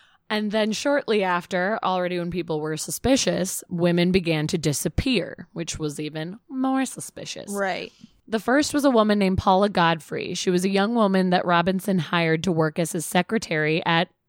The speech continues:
Speaker 1: yet another fictional company that he had.
Speaker 2: <laughs>
Speaker 1: Her family came knocking on his door, and he forged a note from her telling them that she was okay and just did not want to see them. Awful guy.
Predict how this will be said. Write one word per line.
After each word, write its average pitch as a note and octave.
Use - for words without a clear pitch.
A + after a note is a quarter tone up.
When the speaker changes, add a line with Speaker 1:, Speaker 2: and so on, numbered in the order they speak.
Speaker 1:
yet D#4
another C4+
fictional D#3+
company D3+
that D3
he C#3+
had. C#3+
Speaker 2:
<laughs> -
Speaker 1:
Her B3+
family A#3
came A3
knocking A#3+
on C#4+
his C#4+
door, C4
and G#3
he G3+
forged F#3+
a F3+
note F#3
from G3
her A3
telling G3
them D#3+
that E3
she -
was E3
okay D#3+
and E3
just D#3+
did D#3+
not D3+
want D#3
to D#3+
see D3+
them. E3
Awful C#3+
guy. -